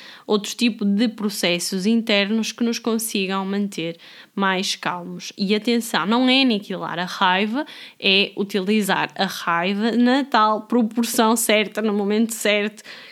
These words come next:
como nos desafiava o Aristóteles. Voltando aqui às estratégias, estávamos a falar de distrações, por um lado,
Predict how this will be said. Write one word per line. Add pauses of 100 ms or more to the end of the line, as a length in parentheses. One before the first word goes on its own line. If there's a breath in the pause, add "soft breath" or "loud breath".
(120)
como
nos
desafiava
o
Aristóteles. (140)
Voltando
aqui
às
estratégias, (220 loud breath)
estávamos
a
falar (140)
de
distrações, (140)
por
um
lado,